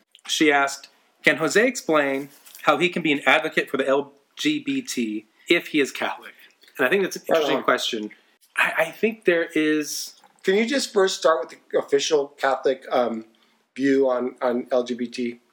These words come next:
Speaker 1: Right. So if you look in the Catholic Catechism, it basically says that the number of people who have homosexual desires or tendencies is not negligible. So in other words, they're acknowledging that there's a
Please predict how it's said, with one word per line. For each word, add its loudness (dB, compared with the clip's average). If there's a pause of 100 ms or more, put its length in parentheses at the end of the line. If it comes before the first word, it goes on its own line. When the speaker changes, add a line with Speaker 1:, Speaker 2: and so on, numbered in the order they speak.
Speaker 1:
Right. 2
So 0
if 0
you 0
look -2
in 0
the 0 (220)
Catholic 0
Catechism, -4 (280)
it -4
basically 0
says 0
that 0 (220)
the 4
number 6
of 0
people 2
who 0
have 2
homosexual -2 (240)
desires 2
or -8
tendencies -6 (380)
is -6
not 2
negligible. -6 (400)
So 0
in 4
other 2
words, 2
they're 2
acknowledging 0
that -4
there's 0
a 0